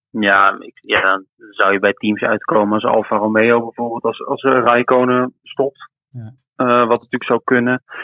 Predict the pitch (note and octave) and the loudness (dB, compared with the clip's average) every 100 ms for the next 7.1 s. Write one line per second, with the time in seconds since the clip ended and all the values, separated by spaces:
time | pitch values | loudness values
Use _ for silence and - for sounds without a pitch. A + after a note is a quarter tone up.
0 | - - G#2+ G#2 G#2 G#2 G2+ - G#2+ - | -16 -6 0 2 2 0 -4 0 0 0
1 | A2+ G#2+ G#2+ A#2 A2 G#2+ G#2 A2+ A#2+ A#2 | 0 0 -2 -2 0 2 0 -2 -2 0
2 | G#2+ - G#2+ - _ _ _ C3 A#2 A2 | -2 -4 -8 -10 _ _ _ -2 -2 0
3 | A#2+ A2+ A#2+ B2 A#2 A2+ - A#2+ B2 B2+ | 2 2 2 2 0 0 0 0 0 -2
4 | B2+ A#2+ - B2+ A2+ A#2 A2+ A2+ A2+ - | -2 -4 -2 -2 0 2 2 0 -2 -6
5 | A2+ A#2 - A#2 A2+ G#2+ - G#2 A2 - | -4 -2 0 0 2 -2 -2 -2 -2 -6
6 | - A#2 - G#2+ A2+ A2+ A#2 A2+ A2 A2 | -4 -4 -2 -2 -4 -4 -2 0 0 0
7 | A2 | -2